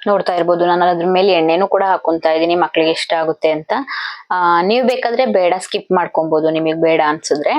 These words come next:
ನಾನ್ ಇದ್ರ ಜೊತೆಗೆ ಕಾಂಬಿನೇಷನ್ ಆಗಿ, ಆ, ಸ್ವಲ್ಪ ಟೊಮೊಟೊ ಗೊಜ್ಜಿದೆ, ಹಾಗಾಗಿ ಅದ್ರ ಜೊತೆಗೇನೆ ಸ್ವಲ್ಪ ಚಟ್ನಿ ಕೂಡ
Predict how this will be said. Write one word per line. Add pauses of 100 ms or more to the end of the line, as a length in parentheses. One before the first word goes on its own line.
(1120)
ನಾನ್
ಇದ್ರ
ಜೊತೆಗೆ
ಕಾಂಬಿನೇಷನ್
ಆಗಿ, (600)
ಆ, (160)
ಸ್ವಲ್ಪ
ಟೊಮೊಟೊ
ಗೊಜ್ಜಿದೆ,
ಹಾಗಾಗಿ
ಅದ್ರ (100)
ಜೊತೆಗೇನೆ
ಸ್ವಲ್ಪ (120)
ಚಟ್ನಿ
ಕೂಡ